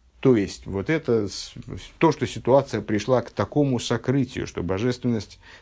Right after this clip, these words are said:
на дворе не видна. Что такое сокрытие? Когда божественное присутствие не очевидно. Тому может быть много причин, но вот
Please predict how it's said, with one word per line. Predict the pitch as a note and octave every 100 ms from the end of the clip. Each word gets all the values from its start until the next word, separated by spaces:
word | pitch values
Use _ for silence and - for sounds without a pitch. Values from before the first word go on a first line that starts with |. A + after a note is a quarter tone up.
| -
на | A2+ A2+
дворе | A2+ A#2+ B2 G#2+
не | G2+ G#2
видна. | G#2+ A2+ A#2 C3+ F#2+ - _ _ _ _ _ _ _ _ _ _ _ _
Что | - A2
такое | F#2 E2+ F2+
сокрытие? | - F#2 A2+ G2+ - C#2 - - _ _ _ _ _
Когда | - E2+ F2
божественное | F2+ F#2+ B2+ A2+ F#2 F#2
присутствие | F2+ F2+ F3+ D3+ B2
не | G#2+ A2
очевидно. | A#2+ A#2 - A#2+ D3 A2+ E2 D#2 _ _ _ _ _ - - - - _ _ _ -
Тому | G2 G#2
может | G#2 G2 F#2
быть | F2+
много | G2 G#2 F2
причин, | E2 F2 E2 C#3+ D3+
но | F2+
вот | F2 A2 -